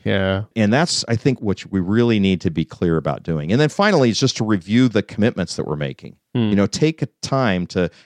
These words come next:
Speaker 2: regularly review that and maybe ask others. I mean, one of the things that's an easy commitment to miss out and is kind of disrespectful, I think, for a lot of people,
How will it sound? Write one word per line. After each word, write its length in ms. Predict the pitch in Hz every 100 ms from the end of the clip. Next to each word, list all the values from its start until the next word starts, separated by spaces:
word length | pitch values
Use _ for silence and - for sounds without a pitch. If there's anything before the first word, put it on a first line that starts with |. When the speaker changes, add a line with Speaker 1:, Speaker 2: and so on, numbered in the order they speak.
| _
Speaker 2:
regularly 400 | 110 135 160 139
review 460 | 107 104 82 104 117
that 400 | 110 107 107 -
and 140 | 95
maybe 280 | 113 185 226
ask 300 | 135 156 -
others. 320 | 131 185 87
I 60 | 127
mean, 80 | 147
one 120 | 196
of 40 | 269
the 60 | 160
things 300 | 160 139 -
that's 220 | 117 -
an 100 | 120
easy 320 | 160 175 190 185
commitment 480 | - 127 151 110 -
to 100 | 98
miss 440 | 92 104 127 -
out 260 | 117 156 -
and 160 | 113 104
is 180 | 95 -
kind 240 | - 151
of 100 | 113
disrespectful, 720 | 120 - 104 - 143 185 117
I 60 | 90
think, 220 | - 92
for 100 | -
a 60 | 92
lot 120 | 95
of 60 |
people, 400 | - 90 - 85